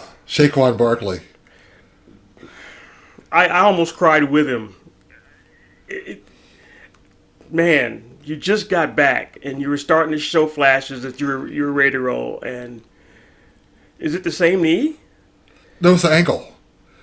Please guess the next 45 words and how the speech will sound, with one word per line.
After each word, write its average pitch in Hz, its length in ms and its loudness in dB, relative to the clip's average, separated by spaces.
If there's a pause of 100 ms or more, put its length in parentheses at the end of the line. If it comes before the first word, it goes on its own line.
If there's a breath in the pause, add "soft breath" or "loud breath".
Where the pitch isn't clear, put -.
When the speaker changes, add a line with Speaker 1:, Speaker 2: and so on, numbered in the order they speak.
Speaker 1:
He 156 140 0
just - 400 -2
twist. 175 300 2 (220 soft breath)
He - 140 -2
stepped 165 340 0
on 156 120 4
a 135 240 0 (760)
opposing 147 460 4
player's 143 360 2
foot - 380 -2 (640 loud breath)
after 190 360 2
the 170 80 4
play 175 220 4
was 147 160 0
over. 170 320 -4 (400 loud breath)
He - 80 -2
was 196 100 0
getting 170 160 -4
ready 147 120 2
to 127 60 -6
turn 160 180 -2
and 151 100 -4
go 143 60 0
back 143 160 2
to 143 80 -2
the 120 100 0
huddle, 123 440 -2 (560 soft breath)
and 117 140 -8
he 113 60 -6
put 127 180 -6
his 123 140 -4
foot - 280 -6 (380)
on 123 140 -6
top 135 180 -2
of 123 60 -16
somebody 131 200 -2
else's 127 240 -4
foot, 131 320 -4 (160)
and, 95 380 -14 (2000 loud breath)
uh, 127 320 0
but 127 120 -2
they're 135 120 2
saying 127 280 2
at 117 80 -2
least 113 280 -6